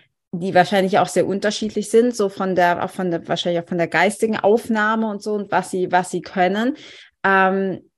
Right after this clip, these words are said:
wie, wie empfindest du das? Also kommt das bei jedem an oder hast du manchmal das Gefühl, du, du, also, oder wie soll ich das besser formulieren? Ist das diese,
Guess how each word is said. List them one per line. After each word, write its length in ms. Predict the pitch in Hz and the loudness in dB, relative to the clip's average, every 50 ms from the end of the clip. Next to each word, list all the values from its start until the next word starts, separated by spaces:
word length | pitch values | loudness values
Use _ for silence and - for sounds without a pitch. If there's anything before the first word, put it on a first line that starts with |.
| _ _ _ _ - | _ _ _ _ -10
wie, 360 | 196 196 233 254 - - 214 | -6 -2 -2 -2 0 0 2
wie 120 | 233 262 | 4 4
empfindest 680 | 262 269 277 269 - 277 262 262 254 247 240 - - - 220 | 6 6 4 2 4 2 4 4 4 2 0 0 -4 -8 -6
du 120 | 226 220 | -4 0
das? 300 | 190 175 160 170 170 - | 2 2 2 2 -2 -6
Also 460 | - - 160 180 185 190 185 175 135 - - - - _ _ _ _ - | -6 -4 -4 -2 0 0 0 0 0 -2 -8 -18 -20 _ _ _ _ -8
kommt 300 | - 208 220 226 226 - | -4 -2 -2 -2 0 0
das 200 | 233 220 - - | 0 0 -2 -2
bei 140 | - 196 190 | 0 0 0
jedem 840 | 190 180 175 185 196 208 196 202 185 180 180 170 165 - - - _ _ _ _ _ | 0 -2 -4 -2 -2 0 2 2 0 0 0 -4 -6 -8 -10 -14 _ _ _ _ _
an 360 | - 175 175 190 214 233 269 392 415 415 - | 2 2 4 4 4 4 4 2 0 -2 -2
oder 280 | - 208 202 208 208 202 | 0 0 2 2 2 2
hast 240 | 202 214 - - - | 0 -2 -2 -6 -6
du 60 | 202 | -4
manchmal 520 | 202 190 196 214 - - 214 196 196 185 | -2 -2 -4 -4 -6 -4 -2 -2 -2 -2
das 180 | 165 185 - - | -4 -6 -6 -8
Gefühl, 360 | - 196 - - - 202 185 | -8 -8 -8 -6 -6 -6 -4
du, 240 | 185 180 180 160 - | -4 -4 -4 -4 -4
du, 580 | - - _ - 190 185 185 185 190 185 185 185 185 - _ _ _ _ _ _ _ _ _ _ _ _ _ _ _ | -8 -12 _ -6 -4 -2 0 2 2 2 2 0 -4 -12 _ _ _ _ _ _ _ _ _ _ _ _ _ _ _
also, 300 | _ 185 175 180 175 - | _ 2 4 4 4 4
oder 200 | - 175 165 160 165 | 2 0 -2 -2 0
wie 40 | 170 | 0
soll 120 | 196 190 | 0 0
ich 60 | 190 | 0
das 100 | 190 175 | -2 -2
besser 240 | - 175 175 185 175 | -2 0 0 0 -2
formulieren? 500 | - 185 185 180 180 180 180 170 156 156 - _ _ _ _ _ _ _ _ _ | 0 -2 -2 0 0 0 0 0 -2 -4 -8 _ _ _ _ _ _ _ _ _
Ist 220 | 233 220 - - | 0 2 4 4
das 240 | 233 240 226 - - - - | 4 4 2 -2 -12 -14 -12
diese, 580 | 196 214 214 185 196 196 190 185 185 190 - | -4 -2 2 4 6 8 8 6 6 2 -6